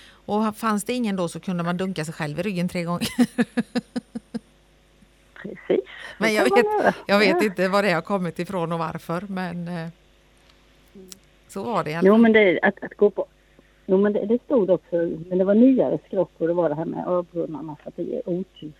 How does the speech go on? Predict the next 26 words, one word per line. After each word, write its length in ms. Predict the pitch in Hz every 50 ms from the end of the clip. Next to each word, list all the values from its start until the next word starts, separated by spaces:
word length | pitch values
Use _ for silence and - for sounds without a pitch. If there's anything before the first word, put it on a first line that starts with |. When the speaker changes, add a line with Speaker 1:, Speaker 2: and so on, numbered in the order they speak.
| _ -
Speaker 2:
Så 60 | -
det, 440 | 170 170 165 165 175 180 180 185 180 165 - _ _ _ _ _ -
men 100 | 196 202
just 200 | 208 208 196 -
det 80 | 202
här 100 | 208 208
med 240 | 196 202 196 190 190
att 80 | 190 190
dunka 300 | 196 196 196 185 - 180
i 140 | 180 185 196
ryggen 340 | 226 240 233 240 254 254 262
har 60 | 269
jag 100 | 269 269
inte 400 | 262 254 - - 156 147 147 151 156 _ _ _ _ _ -
hört 140 | - - 202
Speaker 1:
Mm. 220 | 196 202 185 -
Speaker 2:
innan. 220 | 170 160 156 165 - _ _ -
Det 360 | - 180 185 190 190 196 196 190 _ _ _ _ _ _ _ _ _ _ _ _ _ _ _ -
var 100 | 269 240
nytt. 160 | 226 - - _ _ _ - - _ - - - - - - 165 170
Speaker 1:
Mm. 60 | 208 214 214 202 185
Speaker 2:
Eh, 60 | 165
dödar 340 | 196 226 294 302 294 269 269
du 100 | 254 269
en 100 | 277 277
spindel, 540 | - - 285 302 302 247 175 170 208 285